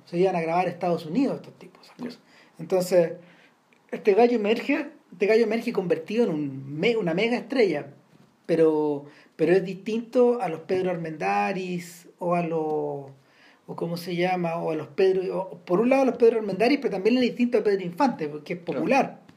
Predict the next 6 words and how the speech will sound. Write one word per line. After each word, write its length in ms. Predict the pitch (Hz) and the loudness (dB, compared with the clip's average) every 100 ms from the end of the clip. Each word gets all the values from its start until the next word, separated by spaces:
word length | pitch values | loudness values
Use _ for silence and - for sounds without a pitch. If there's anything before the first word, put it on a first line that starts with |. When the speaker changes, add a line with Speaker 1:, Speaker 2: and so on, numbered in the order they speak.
| _ _ _ _ _ _ _ _ _ - | _ _ _ _ _ _ _ _ _ -16
Speaker 2:
Ya. 180 | 123 - - - | -14 -14 -16 -4
Speaker 1:
Eh, 340 | 151 151 147 | 0 2 0
súper 340 | - 302 269 - | -2 0 2 2
popular. 400 | 202 196 165 147 | 0 -2 -4 -4
Entonces, 440 | - 185 - 208 - - - - - - | -8 -8 -6 -8 -10 -16 -20 -20 -20 -4
eh, 640 | 165 160 156 151 156 - | 2 4 4 2 0 -4